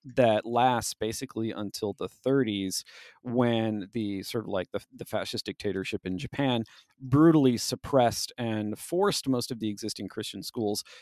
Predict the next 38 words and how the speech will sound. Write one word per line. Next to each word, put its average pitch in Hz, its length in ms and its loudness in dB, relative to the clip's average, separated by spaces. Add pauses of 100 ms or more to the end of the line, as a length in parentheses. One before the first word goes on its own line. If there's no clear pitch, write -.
(120)
to 143 120 -2
either 123 320 4
stop 101 460 0
operating 147 760 2
or 120 300 4
to - 140 -6
sort 117 200 -2
of, 104 120 -8
like, 101 320 -4
change 110 500 -2
their 98 140 -2
official 101 320 -6
affiliation. 90 580 -6
So, - 140 -2
like, 113 220 0 (220)
there 139 120 8
are 139 40 10
a 143 60 10
lot 131 180 8
of 120 80 2
really 117 200 2
famous 110 340 -4
institutions 110 560 -6
in 107 120 -4
Japan, 98 260 -8 (100)
in 120 120 0
Japan 104 340 -6
that 95 160 -6
formerly 107 800 0
were 98 120 -6
Christian - 440 -10
schools, 90 560 -8 (340)
but 113 120 2
are 95 80 -2
technically - 500 -4
secular 92 640 -2
precisely 104 720 -4
because 92 680 0